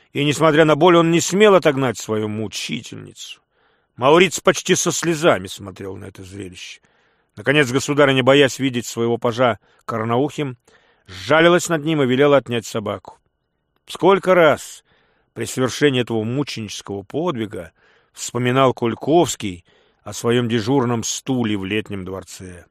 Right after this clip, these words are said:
Вдобавок поручили ему смотреть за сучкою с тем, чтобы она привыкла к нему.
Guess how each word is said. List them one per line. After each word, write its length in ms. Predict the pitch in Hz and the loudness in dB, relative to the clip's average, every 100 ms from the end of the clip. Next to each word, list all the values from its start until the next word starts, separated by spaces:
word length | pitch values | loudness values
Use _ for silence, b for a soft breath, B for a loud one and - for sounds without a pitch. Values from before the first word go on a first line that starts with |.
| _ _ _ _ _ | _ _ _ _ _
Вдобавок 440 | 98 113 135 120 - | -4 2 4 2 -2
поручили 400 | 131 - 139 127 | -6 -6 -4 -2
ему 120 | 123 | -2
смотреть 480 | - 127 127 120 92 | -4 -4 0 -2 0
за 140 | 117 | -4
сучкою 580 | - 147 123 127 104 b b b - | -2 -6 -4 -4 -4 b b b -18
с 120 | - | -4
тем, 180 | 135 113 | -4 -2
чтобы 260 | - 120 | -2 -2
она 120 | 127 | 0
привыкла 580 | 107 123 131 120 92 90 | -2 -4 -2 -2 -4 -12
к 140 | - 90 | -20 -20
нему. 320 | 92 85 | -20 -20